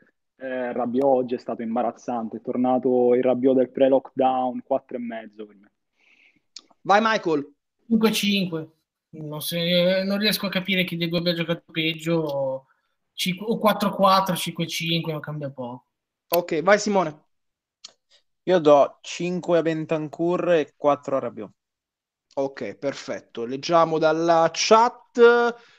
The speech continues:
Speaker 2: eh, sono più o meno dello stesso tenore i voti. Antibasta, Rabiot cinque, Tecniu, Bentancur e Rabiot cinque, eh,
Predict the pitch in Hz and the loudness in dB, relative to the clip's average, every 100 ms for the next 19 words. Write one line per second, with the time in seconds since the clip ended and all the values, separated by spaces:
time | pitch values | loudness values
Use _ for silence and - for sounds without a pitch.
0 | _ 139 147 143 151 151 156 165 160 156 | _ -4 -4 -4 -6 -4 -4 -2 -2 0
1 | 156 - - 160 170 165 180 185 185 185 | -2 -2 -6 -4 0 2 4 6 6 4
2 | 180 175 175 180 185 175 - 165 170 170 | 2 0 0 4 4 4 -2 -4 -4 -2
3 | 175 170 - 202 196 185 180 170 175 180 | -2 -2 -2 -2 -2 -2 -2 -4 0 4
4 | 190 165 - _ _ 170 175 190 196 180 | 4 4 -2 _ _ 2 2 2 4 4
5 | 175 180 180 - 202 196 196 202 196 190 | 6 4 2 -2 0 -2 2 8 8 8
6 | 147 156 151 151 | 4 4 4 2